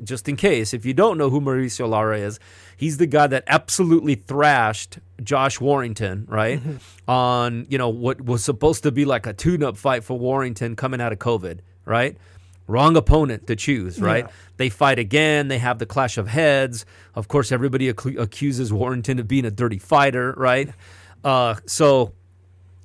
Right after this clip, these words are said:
Speaker 1: life moves on, right? Um, Josh Warrington, of course, gets a title opportunity against Kiko Martinez,
Speaker 2: Yeah.
Speaker 1: right?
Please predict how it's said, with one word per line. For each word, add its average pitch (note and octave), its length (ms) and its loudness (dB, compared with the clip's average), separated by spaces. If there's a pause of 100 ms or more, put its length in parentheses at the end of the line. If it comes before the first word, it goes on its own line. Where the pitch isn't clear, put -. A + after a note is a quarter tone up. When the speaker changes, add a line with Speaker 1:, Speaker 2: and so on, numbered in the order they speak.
Speaker 1:
life A#2 320 0
moves B2 260 -2
on, A2 360 2
right? A2 340 -2 (400)
Um, A#2+ 440 0
Josh B2 320 2
Warrington, E3 460 0
of B2 100 -6
course, D3+ 260 2
gets - 220 -4
a B2 60 -6
title C#3 340 0
opportunity C3+ 560 -2
against A2+ 320 -4
Kiko B2 280 -2
Martinez, E3+ 720 0
Speaker 2:
Yeah. C#3 100 -8
Speaker 1:
right? C#3+ 280 2